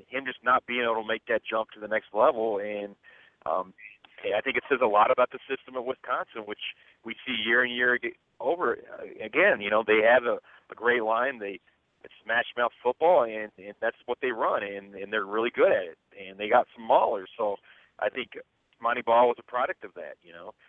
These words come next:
Um, I'm not gonna go as far as to say somebody like, uh, uh, you know, the rookie this year, um,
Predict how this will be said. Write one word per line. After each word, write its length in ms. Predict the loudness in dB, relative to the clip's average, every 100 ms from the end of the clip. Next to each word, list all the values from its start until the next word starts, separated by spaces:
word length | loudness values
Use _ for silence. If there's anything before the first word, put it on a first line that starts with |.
| _ _ _ -4
Um, 380 | 0 0 -4 -6
I'm 140 | -2 0
not 100 | 0
gonna 140 | -2 -2
go 120 | -4
as 80 | 0
far 200 | 2 2
as 80 | 2
to 120 | -6
say 80 | -8 -10 -14
somebody 240 | -10 -6
like, 300 | -2 -4 -4
uh, 200 | -4 -2 -4 _ _ _ -14
uh, 180 | -12 -12 -14 _ _ _ _ _ -12
you 100 | -6
know, 180 | -6 -6
the 80 | -4
rookie 260 | -4 -2 0
this 160 | 2 2
year, 380 | 4 4 4 2 0
um, 240 | -2